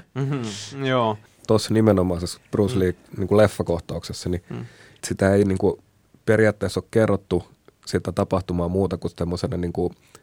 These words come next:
Speaker 2: Cliff Boothin subjektiivisena näkemyksenä ja muistona, että miten se nyt meni.
Speaker 1: Joo, totta.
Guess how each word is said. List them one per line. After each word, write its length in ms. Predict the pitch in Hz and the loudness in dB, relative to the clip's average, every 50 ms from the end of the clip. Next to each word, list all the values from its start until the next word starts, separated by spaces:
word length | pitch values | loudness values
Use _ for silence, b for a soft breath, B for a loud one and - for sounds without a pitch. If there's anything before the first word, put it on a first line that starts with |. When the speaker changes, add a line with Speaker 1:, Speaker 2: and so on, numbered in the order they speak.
| b _ - | b _ 0
Speaker 2:
Cliff 200 | 98 98 92 - - | 2 2 2 2 2
Boothin 340 | 98 98 98 95 - 87 87 | 2 2 4 2 0 -2 2
subjektiivisena 840 | - 127 110 107 107 90 - - - 87 80 82 80 - 78 82 | 2 2 4 6 4 4 4 0 -4 -4 -4 -4 -6 -6 -8 -8
näkemyksenä 640 | 85 85 82 - - - - - - - - - - - | -8 -8 -8 -8 -8 -8 -8 -8 -10 -10 -10 -8 -8 -6
ja 80 | 87 | -6
muistona, 500 | 85 85 92 92 - - - 82 80 76 | -4 -2 -2 -2 -4 -4 -8 -8 -8 -8
että 140 | 87 - - | -8 -6 -6
miten 260 | - 82 - 78 76 | -6 -6 -6 -8 -8
se 100 | - - | -8 -10
nyt 160 | - - - | -12 -12 -10
meni. 240 | - - 85 82 - b b b b b _ _ - | -10 -8 -8 -8 -10 b b b b b _ _ -2
Speaker 1:
Joo, 200 | 139 131 117 104 - | 0 0 0 0 -2
totta. 360 | - 135 135 - _ - 113 | -2 -4 -4 -4 _ -6 -6